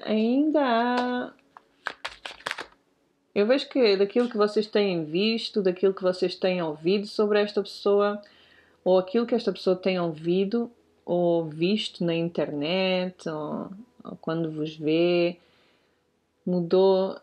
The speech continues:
ah, as ideias, mudou de ideias. E, ó, o As de Ouros. Vê que, é,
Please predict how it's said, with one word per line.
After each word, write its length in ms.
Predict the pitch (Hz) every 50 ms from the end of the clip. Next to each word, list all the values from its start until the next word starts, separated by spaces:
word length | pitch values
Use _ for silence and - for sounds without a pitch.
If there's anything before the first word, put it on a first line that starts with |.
| _ -
ah, 680 | 175 170 170 170 165 160 165 - - - - - - -
as 200 | - 175 175 180
ideias, 560 | 175 156 151 156 147 147 - - - - 170
mudou 320 | 170 170 170 165 180 180
de 80 | 180 185
ideias. 520 | 175 160 165 151 151 147 156 160 165 165
E, 100 | 170 170
ó, 160 | 156 143 156 170 -
o 120 | - 165
As 240 | 170 170 180 175 -
de 160 | - 180 170
Ouros. 500 | 165 160 156 156 160 - - - - - _ _ _ _ _ _ _ _ _ _ _ _ _ _ _ _ _ _ _ _ _ _ _ _ _ _ _ _ _ _ _ _ _ _ _ _ _ _ _ _ _ _ - - _ _ _ _ _ _ _ _ _ _ _ _ _ _ _ _ _ _ _ - - - - - - _ _ _ _ _ _ -
Vê 460 | 180 165 165 180 196 214 226 226 226 220 - - - _ _ _ _ _ _ _ _ _ _ _ _ _ -
que, 120 | - 202 185 180 180 175 175 175 170 - -
é, 280 | 185 214 254 - -